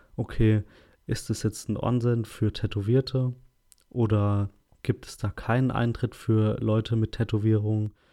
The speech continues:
Oder kann man vielleicht sein Tattoo irgendwie abdecken und dann reingehen? Also das gibt's auch. Aber in der Regel ist es wirklich so, Tätowierte haben in Japan, was diese öffentlichen Bäder angeht, auf jeden Fall einen Nachteil. Und man kann wirklich nicht überall rein.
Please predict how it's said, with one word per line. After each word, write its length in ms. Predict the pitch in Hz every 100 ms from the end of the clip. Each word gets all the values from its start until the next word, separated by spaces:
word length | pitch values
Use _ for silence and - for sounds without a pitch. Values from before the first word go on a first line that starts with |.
| _ _ _
Oder 220 | 123 107 104
kann 180 | -
man 140 | 110 104
vielleicht 400 | - 104 101 -
sein 240 | 107 104
Tattoo 340 | - 107 - 110
irgendwie 500 | 107 104 101 - -
abdecken 680 | - - - 120 - 117 113
und 240 | 110 101
dann 160 | 117 123
reingehen? 500 | 117 110 107 113 110
Also 200 | 107 104
das 180 | 98
gibt's 240 | - 104 -
auch. 340 | 113 113 117 - - - _ _ -
Aber 200 | 117 107
in 120 | -
der 140 | 104 98
Regel 220 | 113 120
ist 180 | - -
es 140 | -
wirklich 300 | 110 - 107
so, 340 | - 117 113 117
Tätowierte 800 | - 113 107 98 113 135 123
haben 460 | 117 110 110 117 - - _ 113
in 160 | 104
Japan, 720 | 95 101 - - 139 143 143
was 200 | 110 107
diese 280 | - 104 -
öffentlichen 500 | - - 107 104 110
Bäder 380 | 101 104 113 -
angeht, 460 | 120 120 113 117 - - - -
auf 220 | - -
jeden 240 | 110 110 107
Fall 200 | 107 107
einen 160 | 101
Nachteil. 560 | 98 95 - - 98 95
Und 200 | 107 101
man 180 | 98 101
kann 280 | 113 110
wirklich 380 | 107 - 110 -
nicht 400 | 107 110 117 -
überall 540 | - 113 107 101 101 101
rein. 400 | 104 95 92